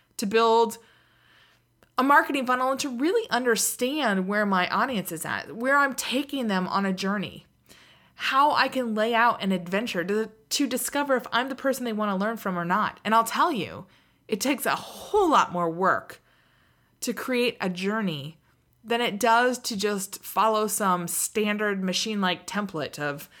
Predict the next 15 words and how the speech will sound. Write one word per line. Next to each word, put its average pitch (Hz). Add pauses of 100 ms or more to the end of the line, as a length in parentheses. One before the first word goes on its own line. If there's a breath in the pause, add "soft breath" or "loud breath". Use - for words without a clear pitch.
(400 loud breath)
create 175
this 185
opt-in, 165 (220 soft breath)
then 214
immediately 214
upsell, 170
then 240
immediately 247
upsell 240
again. 220
Be 233
sure 254
to 254
have 247
the 226